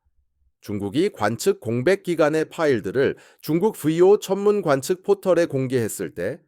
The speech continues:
전 세계 천문학자들은 그 어떤 공식 논평보다 먼저 그 자료들을 보게 되었다. 어떤 보도 자료도 해석도 없이 오직 가공되지 않은 순수한 데이터만이 있었다.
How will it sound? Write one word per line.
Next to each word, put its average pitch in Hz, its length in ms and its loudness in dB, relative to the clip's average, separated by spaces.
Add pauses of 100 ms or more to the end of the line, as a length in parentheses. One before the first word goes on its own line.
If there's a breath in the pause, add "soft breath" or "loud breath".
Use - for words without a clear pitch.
(240)
전 127 180 2
세계 180 220 2
천문학자들은 180 840 0
그 190 140 2
어떤 180 320 2
공식 147 420 -2
논평보다 151 840 0
먼저 147 480 2
그 190 160 -2
자료들을 135 580 0
보게 165 300 -2
되었다. 87 540 -8 (460 soft breath)
어떤 165 360 2
보도 214 320 2
자료도 117 580 -4 (160)
해석도 185 480 2
없이 110 400 -2 (300 soft breath)
오직 135 340 2
가공되지 185 680 2
않은 170 300 0
순수한 190 640 -2
데이터만이 143 800 0
있었다. 87 520 -8